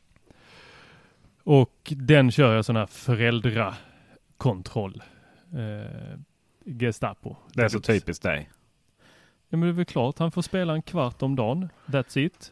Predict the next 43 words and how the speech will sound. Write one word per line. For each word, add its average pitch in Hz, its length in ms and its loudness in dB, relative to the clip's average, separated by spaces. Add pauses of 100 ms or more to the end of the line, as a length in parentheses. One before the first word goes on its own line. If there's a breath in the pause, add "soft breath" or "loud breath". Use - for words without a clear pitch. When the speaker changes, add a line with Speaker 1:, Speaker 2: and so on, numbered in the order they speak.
(120)
Speaker 1:
Och 139 380 -2
ska 151 180 -2
jag 127 100 4
hålla 120 140 2
på 165 100 0
och 151 40 2
tjata 175 380 0
på 247 100 0
honom, 208 300 2
eller 190 220 -2
kan 190 140 -2
jag 190 100 0
göra 185 180 0
så 131 80 -2
att 127 80 -2
telefonen 127 440 0
bara 123 160 0
stänger 110 280 -4
ner 127 500 4
alla 151 260 0
spelappar? 120 560 -6 (520 soft breath)
Så - 160 -2
kan 165 140 0
han 196 80 2
fortfarande 110 580 0
spela 123 360 0
den 123 240 -6
här 107 140 0
Pojo 107 580 4
eller, 104 520 -6 (140)
eh, 104 60 -8
Speaker 2:
Men 120 160 -6
så, - 160 -2
Speaker 1:
eh, - 140 -2
Speaker 2:
så 131 280 4
är 139 140 10
ju 120 60 4
inte 127 120 6
Speaker 1:
A 113 40 6
B 135 60 4
C. 139 140 6
Speaker 2:
livet 87 320 0
sen. 87 300 -2